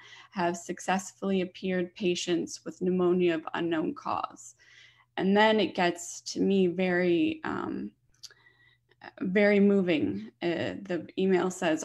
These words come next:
"All medical institutions should strengthen the management of outpatient and emergency departments." So really a warning going out to the world saying that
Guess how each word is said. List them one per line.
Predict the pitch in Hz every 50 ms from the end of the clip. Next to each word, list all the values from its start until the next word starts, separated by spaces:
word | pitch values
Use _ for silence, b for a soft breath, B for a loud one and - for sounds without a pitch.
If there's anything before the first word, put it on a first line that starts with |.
| - -
"All | 196 208 214 226
medical | 233 214 214 208 220 214 - 214
institutions | - - - 196 190 - - 202 190 196 - 196 190 190 - - 190 185 190 185 185 -
should | - - - 185 170 170
strengthen | - - - - 196 190 190 196 196 - - 214 214 214
the | 214 208
management | 190 185 180 180 180 190 190 190 - - - 220 240 254 254 -
of | - 202 - -
outpatient | - 190 180 - - - - - 190 196 196 196 - 208 220 220 220 - - -
and | - 190
emergency | 185 185 180 185 185 175 180 180 185 180 - - 185 180
departments." | 175 180 180 - - - 170 - - - - - 101 - - - - - - - - B B B B B B B B B B B B B B B
So | - - - - 220 208 202 196 196 190 190 170 - - - - - 196 175 185 196 196 -
really | 208 196 214 233 220 208 202 196 190 190
a | 180
warning | 175 180 185 185 196 202 202 196 202 202 196
going | 185 196 190 185 180 180 175
out | 170 165 165 170 -
to | - - 190
the | 190
world | 180 170 180 175 165 - - 190 - 190
saying | - - - 175 175 165 165 165 160 165 175 165
that | - - - - - - -